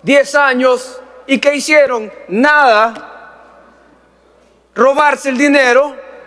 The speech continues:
Si es que ya andaban pendientes de que les sobrara un dinerito a los ministerios para pasárselos a Mauricio Funes a la partida secreta.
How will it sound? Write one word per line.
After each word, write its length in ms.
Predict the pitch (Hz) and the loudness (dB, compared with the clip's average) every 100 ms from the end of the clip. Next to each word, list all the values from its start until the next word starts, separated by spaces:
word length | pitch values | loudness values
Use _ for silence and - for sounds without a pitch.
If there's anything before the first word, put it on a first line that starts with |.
| - - - _ _ - _ _ _ _ _ - - - | -20 -20 -20 _ _ -20 _ _ _ _ _ -20 -20 -8
Si 160 | - | -4
es 80 | 208 | -2
que 100 | 220 | -2
ya 80 | 202 | 0
andaban 460 | 233 247 254 240 | 0 2 0 0
pendientes 640 | 214 196 185 277 294 285 220 | -2 -2 0 2 2 0 -4
de 100 | 208 | -2
que 100 | 202 | 0
les 180 | 185 - | -2 0
sobrara 500 | 165 156 233 254 247 | -2 0 0 0 -2
un 100 | 254 | -4
dinerito 480 | 240 214 240 247 | -2 0 0 0
a 20 | 226 | 0
los 120 | 208 | 0
ministerios 800 | 202 175 - 285 311 311 285 - - - - - - _ _ _ _ | 2 0 0 0 0 0 -2 -4 -20 -20 -20 -20 -20 _ _ _ _
para 260 | 196 208 208 | -2 0 0
pasárselos 580 | 196 196 269 269 254 240 | -2 -2 -2 -2 0 0
a 60 | |
Mauricio 460 | 226 214 254 240 208 | 2 0 0 -2 -4
Funes 420 | 247 277 262 233 | 0 0 0 0
a 80 | 214 | 0
la 160 | 196 180 | 0 0
partida 420 | 180 180 208 196 | -2 2 2 2
secreta. 720 | 185 160 180 175 - 127 - | 0 -2 0 0 -2 -4 -6